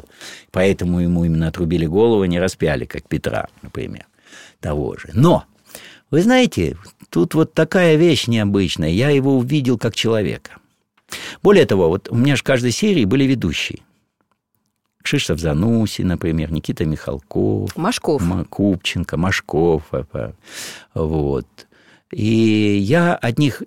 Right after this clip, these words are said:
Speaker 1: эм, требовал, ну, не то, что требовал, мы стремились с ними к одному, чтобы они вот рассказывали эту историю, как будто очевидцы.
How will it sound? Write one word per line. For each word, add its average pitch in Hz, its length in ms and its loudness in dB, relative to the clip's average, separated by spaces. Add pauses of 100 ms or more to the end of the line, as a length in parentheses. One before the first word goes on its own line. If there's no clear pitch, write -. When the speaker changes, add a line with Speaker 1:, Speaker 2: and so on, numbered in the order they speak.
(280)
Speaker 1:
эм, 104 720 -2
требовал, 139 480 2
ну, 123 100 0
не 120 80 2
то, - 120 -2
что - 120 -8
требовал, 82 540 2
мы 98 100 -2
стремились 117 540 0
с - 80 -10
ними 117 300 2
к - 60 -6
одному, 110 440 2
чтобы 147 220 -2
они 156 120 4
вот 143 120 0
рассказывали 127 500 2
эту 151 140 -2
историю, 175 300 2
как 131 140 2
будто 139 140 0
очевидцы. - 480 -4